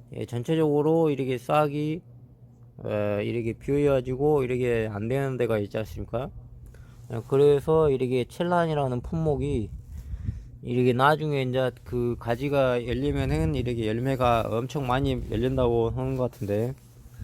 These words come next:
일단 그 묘목 상태는 좀 부실한, 에, 묘목기 때는 이렇게 부실하다는 그런 판단을 해보네요. 그리고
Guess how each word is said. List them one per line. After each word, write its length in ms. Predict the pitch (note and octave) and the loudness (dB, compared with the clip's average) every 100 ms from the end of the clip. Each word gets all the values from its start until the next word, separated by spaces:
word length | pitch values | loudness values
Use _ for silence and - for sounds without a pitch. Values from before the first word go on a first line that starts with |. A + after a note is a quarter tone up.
| - - - | -6 -8 -10
일단 520 | A2 A2 C#3 C3 B2 - | -8 -2 0 2 0 0
그 100 | B2 | 0
묘목 760 | A2+ C#3+ D#3 D3+ C#3+ C3+ B2+ - | 4 4 4 4 4 2 -2 -8
상태는 1600 | - D3+ D3+ D#3+ D#3 D3 C#3 C3 C3 B2+ - C#3 B2+ D#3 E3+ E3+ - - - - - - | -6 -6 -2 2 4 6 4 4 2 0 -6 -6 -2 -2 -2 -8 -14 -20 -20 -20 -20 -6
좀 180 | A#2+ A2+ | -6 -6
부실한, 680 | B2+ A#2+ D3+ B2+ A2+ C#3 D#3 - - - - - - - - | -10 -2 0 2 0 -4 -10 -20 -20 -20 -20 -20 -20 -20 -12
에, 540 | - G#2 G#2 G2+ G2+ F#2+ - - | -6 -2 0 0 -4 -8 -12 -12
묘목기 1300 | - C3 D3+ D3 - - - - - - - - C3 B2 | -2 0 2 0 -2 -20 -20 -20 -20 -20 -20 -10 -8 -2
때는 640 | C#3 C3+ C3+ D3 D#3+ D#3+ | 0 2 0 0 0 0
이렇게 340 | C3+ C3 B2+ | 0 2 2
부실하다는 800 | A#2 B2+ B2+ D3 C#3 B2+ A#2+ A2+ | 0 -4 2 4 4 2 0 -4
그런 320 | G#2+ A#2 A2+ | 0 0 0
판단을 340 | - C3+ C3+ A#2+ | -4 -4 -2 -2
해보네요. 320 | A#2+ A2 G#2 | -2 -2 -4
그리고 460 | - C#3+ C#3 D#3 | -4 -4 0 0